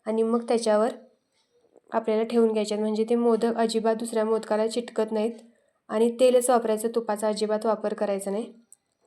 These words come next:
आणि पाणी गरम करायचं आणि ही चाळण आपल्याला त्याच्यावर ठेवायची आहे. आणि झाकण असं ठेवायचं की बाहेर वाफ जाणार नाही. आणि दहा पंधरा मिनटं हे व्यवस्थित असं शिजवून घ्यायचं.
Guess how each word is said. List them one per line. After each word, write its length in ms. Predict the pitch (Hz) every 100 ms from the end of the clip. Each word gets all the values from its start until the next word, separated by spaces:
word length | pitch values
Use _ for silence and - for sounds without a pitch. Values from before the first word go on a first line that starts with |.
| _ _ -
आणि 180 | 220
पाणी 300 | 226 226 226
गरम 260 | 233 240 233
करायचं 320 | 240 220 220
आणि 80 | 220
ही 120 | 226
चाळण 300 | 226 220 214
आपल्याला 320 | 220 214 208 294 - _ _ _ _ _ _ _ _ _ _ _ _ _ _
त्याच्यावर 360 | 233 220 214 226
ठेवायची 520 | 233 240 208 202 208
आहे. 180 | 202 220 - - _ _ _ _ _ -
आणि 200 | 220 226
झाकण 460 | 233 220 - 240 262 - _
असं 220 | 220 214 233
ठेवायचं 360 | 233 220 220 233
की 140 | 262 269 _ _ _
बाहेर 300 | 226 220 220
वाफ 180 | 220 220
जाणार 340 | 220 226 208 208
नाही. 340 | 208 220 233 - _ _ _ _ _ _ _ _ _ 226
आणि 120 | 220
दहा 220 | 220 226
पंधरा 300 | 226 226 226
मिनटं 260 | 226 226 226
हे 100 | 226
व्यवस्थित 500 | 233 214 214 220 233
असं 160 | 226 233
शिजवून 440 | 247 220 208 208
घ्यायचं. 320 | 214 202 202